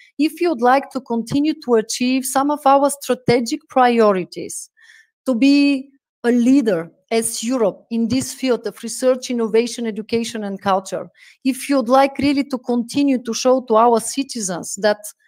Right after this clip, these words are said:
things in their daily lives are part of the European agenda, the best tool for this is the European budget.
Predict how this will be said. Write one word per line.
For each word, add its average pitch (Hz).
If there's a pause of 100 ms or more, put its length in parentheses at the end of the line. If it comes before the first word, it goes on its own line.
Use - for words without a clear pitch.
(500)
things 302
in 240
their 240
daily 254
lives 220 (360)
are 233
part 262
of 220
the 202
European 240
agenda, 202 (440)
the 220
best 233
tool 330
for 320
this 330
is 226
the 233
European 226
budget. 180